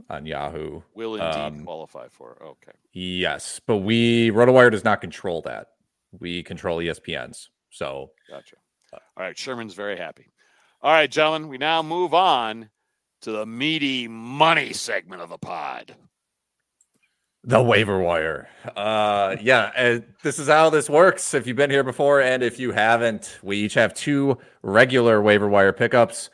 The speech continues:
Speaker 1: uh, players who are rostered in fifty percent or, or fewer of Yahoo leagues, and then one long shot each, twenty-five percent or fewer of Yahoo leagues. Uh, in terms of game count this week, uh, you just heard Shannon talking about it. Brooklyn has five games next week.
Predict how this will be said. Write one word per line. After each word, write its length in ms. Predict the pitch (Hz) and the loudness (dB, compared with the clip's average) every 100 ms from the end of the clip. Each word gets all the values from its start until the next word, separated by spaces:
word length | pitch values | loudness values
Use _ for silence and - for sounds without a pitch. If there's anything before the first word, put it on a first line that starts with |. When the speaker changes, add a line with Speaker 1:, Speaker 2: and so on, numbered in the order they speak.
| _ _ _ - | _ _ _ -12
Speaker 1:
uh, 100 | 82 | -10
players 320 | - 92 85 | -6 -6 -4
who 60 | 87 | -4
are 100 | 85 | -2
rostered 380 | 90 87 - 85 | 0 0 -2 -8
in 80 | 80 | -8
fifty 280 | - - | -10 -10
percent 280 | 92 95 95 | -12 -6 -4
or, 220 | 87 85 - | -4 -6 -8
or 220 | 85 85 | -8 -8
fewer 360 | 80 98 87 85 | -8 -8 -6 -6
of 80 | 85 | 0
Yahoo 340 | 107 131 131 | 4 4 4
leagues, 480 | 120 120 120 113 - _ _ - | 4 4 4 -2 -10 _ _ -8
and 100 | 95 | -6
then 140 | 95 | -4
one 220 | 95 95 | 0 0
long 300 | 95 104 110 | 2 2 2
shot 320 | 104 - 104 95 | 2 0 2 0
each, 240 | 95 - | -4 -8
twenty-five 760 | - 110 110 - 98 90 85 - | -4 -2 -2 0 2 2 0 -6
percent 500 | 92 - 98 87 - _ _ _ - | -12 -6 -6 -6 -10 _ _ _ -16
or 140 | 85 | -16
fewer 400 | - 95 85 85 | -12 -12 -8 -8
of 160 | 82 90 | -6 0
Yahoo 360 | 113 120 123 | 4 4 4
leagues. 440 | 113 120 110 - - _ _ _ _ | 4 4 2 -4 -14 _ _ _ _
Uh, 140 | 107 101 | 2 2
in 60 | |
terms 220 | 101 127 | 2 -2
of 100 | 104 | 0
game 280 | 82 127 127 | 2 2 2
count 340 | 135 127 123 120 _ _ _ _ _ _ _ _ _ | 0 2 2 -2 _ _ _ _ _ _ _ _ _
this 260 | 113 117 - | 2 2 4
week, 320 | 120 117 - - | 2 2 0 -2
uh, 100 | 92 | -2
you 120 | 92 | -2
just 200 | 85 90 | -4 -4
heard 180 | 95 82 | -6 -6
Shannon 280 | 110 95 87 | -2 -2 -2
talking 380 | 110 110 110 107 | 0 0 0 2
about 280 | 104 107 104 | 4 6 4
it. 200 | 101 - _ _ _ - | 2 -4 _ _ _ 2
Brooklyn 400 | 143 180 151 117 | 6 6 6 4
has 200 | 98 92 | 2 0
five 540 | - - 123 151 135 | -4 4 8 8 8
games 380 | 110 101 92 85 | 4 2 0 -2
next 260 | 92 - - | -2 -2 -4
week. 360 | 95 90 - | -4 -4 -8